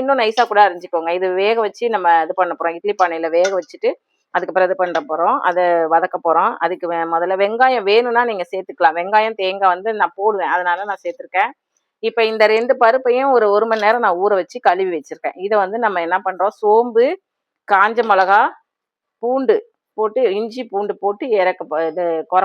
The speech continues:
கொரன்னு அரைச்சி எடுத்துக்க போறோம். இதுதான் பேஸ் நமக்கு. இது பருப்பு உசிலி எப்படி பண்றதுன்னு நான் காமிக்கிறேன், உசிலி பண்றத. இப்ப இது வந்து என்னன்னு கேட்டீங்கன்னா, இதை, இதை வந்து நம்ம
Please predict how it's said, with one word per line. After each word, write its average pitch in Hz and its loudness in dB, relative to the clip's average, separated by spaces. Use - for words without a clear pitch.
கொரன்னு 190 0
அரைச்சி - -2
எடுத்துக்க 175 -8
போறோம். 190 -4
இதுதான் 202 0
பேஸ் 202 0
நமக்கு. 175 -6
இது 196 -8
பருப்பு 190 0
உசிலி 190 -8
எப்படி 180 -4
பண்றதுன்னு 170 -6
நான் 170 -10
காமிக்கிறேன், 165 -2
உசிலி 190 -12
பண்றத. 165 -2
இப்ப 226 0
இது 254 -4
வந்து 240 -2
என்னன்னு 220 -4
கேட்டீங்கன்னா, 202 -2
இதை, 185 2
இதை 185 2
வந்து 220 -6
நம்ம 170 0